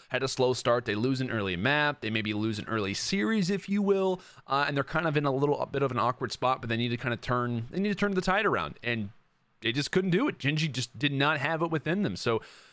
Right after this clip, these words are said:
who knows whether or not it was just the ability of not having confidence, maybe losing to Fuego did a lot for them, maybe not having the I G L that maybe they wanted or something like that could have caused a little bit of an issue. But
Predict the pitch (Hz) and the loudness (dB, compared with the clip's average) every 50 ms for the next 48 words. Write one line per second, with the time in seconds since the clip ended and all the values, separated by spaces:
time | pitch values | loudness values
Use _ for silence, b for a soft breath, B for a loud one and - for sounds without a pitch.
0 | B - 208 254 240 247 247 220 143 107 113 135 151 147 160 151 147 147 156 151 | B -2 0 2 4 4 2 2 2 2 2 2 2 2 2 2 2 2 2 0
1 | 151 135 127 117 - 131 120 - - 123 120 113 107 98 107 101 120 120 120 117 | 0 -2 -2 0 0 -2 -2 -2 -4 -2 -2 0 0 0 0 2 2 2 2 4
2 | 120 117 110 104 107 101 95 92 87 - - _ _ _ _ _ _ _ _ _ | 2 2 2 2 2 0 0 -2 -6 -10 -16 _ _ _ _ _ _ _ _ _
3 | _ _ _ - - - 131 131 135 127 139 135 120 104 92 - - - 147 156 | _ _ _ -20 -10 -2 -2 0 0 0 0 0 0 0 -2 -2 0 0 0 0
4 | 175 175 - 170 170 170 165 - 143 127 117 113 101 110 123 127 127 127 - 113 | 0 -2 -2 -2 -2 -2 -2 -2 -2 -2 -2 0 0 0 0 0 -2 -4 -4 -6
5 | 98 - - 117 123 135 147 147 143 135 117 120 110 95 85 82 92 104 135 156 | -8 -6 -2 0 0 2 4 2 2 2 2 0 -2 -2 0 0 2 2 2 0
6 | 160 - - 151 160 170 170 156 120 107 104 104 95 104 117 113 110 113 107 101 | -2 -6 -6 -2 0 0 0 0 0 0 0 -2 0 0 -2 -2 -2 -2 -2 -2
7 | 92 92 95 101 107 113 104 - 87 78 90 120 147 160 - - 160 160 175 160 | 0 0 2 2 0 0 -4 -4 -4 0 0 0 0 0 -2 -4 -4 -2 -2 0
8 | 170 170 156 147 147 156 160 165 160 160 - - 170 170 - 160 170 170 156 - | 0 -2 0 0 0 0 -2 -2 -2 -2 -2 -2 -4 -4 -4 -4 -2 -2 -2 -2
9 | - 156 151 - - 156 147 131 B B B B B B B B B _ - 147 | -4 -4 -4 -2 -2 0 0 -2 B B B B B B B B B _ 0 2
10 | 156 165 165 139 147 139 156 156 156 143 127 117 110 113 131 156 - - - 135 | 2 2 2 2 2 2 2 2 2 2 2 2 0 0 0 0 0 2 2 2
11 | 107 98 85 107 107 104 | 2 2 2 2 0 0